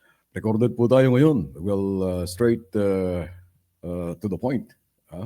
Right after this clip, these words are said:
we'll, uh, go straight to the point sa ating pag-uusapan ngayon. Itong, uh, <clears throat> galit na galit itong si, uh,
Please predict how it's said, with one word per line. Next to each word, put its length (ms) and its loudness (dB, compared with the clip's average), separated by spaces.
we'll, 400 -4
uh, 160 -4
go 240 2
straight 320 -2
to 80 -6
the 80 -8
point 240 -4
sa 160 -4
ating 160 0
pag-uusapan 560 -2
ngayon. 320 0
Itong, 240 2
uh, 160 0
<clears throat> 1800 -18
galit 240 4
na 80 6
galit 320 4
itong 240 -2
si, 400 2
uh, 1040 2